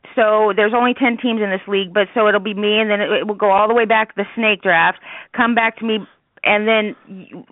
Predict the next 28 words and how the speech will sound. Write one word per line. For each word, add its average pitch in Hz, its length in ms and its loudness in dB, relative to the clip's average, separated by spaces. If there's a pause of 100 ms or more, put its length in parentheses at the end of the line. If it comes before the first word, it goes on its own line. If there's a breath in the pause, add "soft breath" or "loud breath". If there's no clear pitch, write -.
(100)
you 226 200 -2 (100)
still 277 180 2
have 302 160 2
the 262 140 -6
three 277 120 0
hundred 262 200 4
dollars, 226 440 2
and 196 140 -2
every 226 220 0
player 247 280 2
that 233 120 0
you 226 140 -6
purchase, 240 520 0 (300)
the 214 60 0
money 208 220 0
comes 214 200 -4
out 202 140 4
of 196 40 2
that 190 160 0
three 208 140 -2
hundred 196 160 0
dollars, 208 440 2
so 190 260 2 (260 loud breath)
you 208 160 -6
still 220 160 0
have 226 140 0
to 220 60 -6
buy 208 140 2